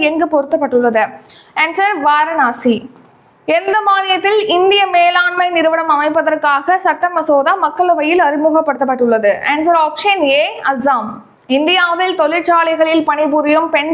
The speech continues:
பணியாளர்களில் தமிழ்நாட்டைச் சேர்ந்தவர்கள் எத்தனை சதவீதம் பேர்? ஆன்சர் நாற்பத்தி ஒண்ணு புள்ளி நான்கு சதவீதம் பேர். ஜன் விஸ்வாஸ் மசோதா டூ பாயிண்ட் ஓ கீழ்கண்ட எதனுடன் தொடர்புடையது? ஆன்சர் சிறிய குற்றங்களுக்கு தண்டனையை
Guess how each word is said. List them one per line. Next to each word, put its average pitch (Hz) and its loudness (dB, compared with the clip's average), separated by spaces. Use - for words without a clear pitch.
பணியாளர்களில் 277 0
தமிழ்நாட்டைச் 403 0
சேர்ந்தவர்கள் 330 0
எத்தனை 330 -2
சதவீதம் 277 0
பேர்? 214 -2
ஆன்சர் 370 0
நாற்பத்தி 403 0
ஒண்ணு 359 -2
புள்ளி 339 2
நான்கு 339 0
சதவீதம் 247 0
பேர். 202 -2
ஜன் 370 -4
விஸ்வாஸ் 403 0
மசோதா 349 2
டூ 349 2
பாயிண்ட் 320 0
ஓ 339 4
கீழ்கண்ட 359 0
எதனுடன் 381 0
தொடர்புடையது? 277 0
ஆன்சர் 370 0
சிறிய 440 4
குற்றங்களுக்கு 339 0
தண்டனையை 320 0